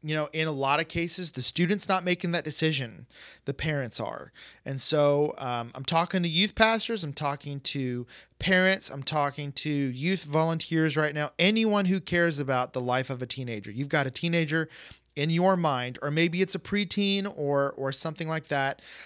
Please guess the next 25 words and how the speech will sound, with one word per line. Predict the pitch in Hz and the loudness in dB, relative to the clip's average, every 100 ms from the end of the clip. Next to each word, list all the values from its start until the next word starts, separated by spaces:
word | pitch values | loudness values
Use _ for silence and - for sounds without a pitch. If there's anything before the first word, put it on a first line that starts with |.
| - | -8
someone | - - 180 190 196 180 | -2 2 2 2 2 2
that's | 151 - | 2 0
in | - 180 | 0 2
your | 190 | 2
head, | 185 - 160 139 127 | 0 0 0 0 0
right? | 135 143 | -2 -2
Maybe | 143 175 208 | 0 0 0
it's | - | 0
your | 165 - | -2 0
own | 156 156 | -2 -2
kids, | 147 127 | -4 -6
maybe | 151 214 | -4 -2
they're | 254 | -2
babies | 202 185 202 165 123 | 0 0 0 -2 -4
and | 131 | -6
you're | 139 | -6
kinda | - 170 | -2 -2
getting | 160 175 131 | 0 -2 -2
a | |
head | 123 160 156 | -2 -2 0
start | 156 156 | 0 -2
on | - 135 | -4 -6
the | 131 | -4
teenager | - 170 151 135 123 | -2 0 -2 -2 -4
world. | 113 107 101 | -6 -8 -10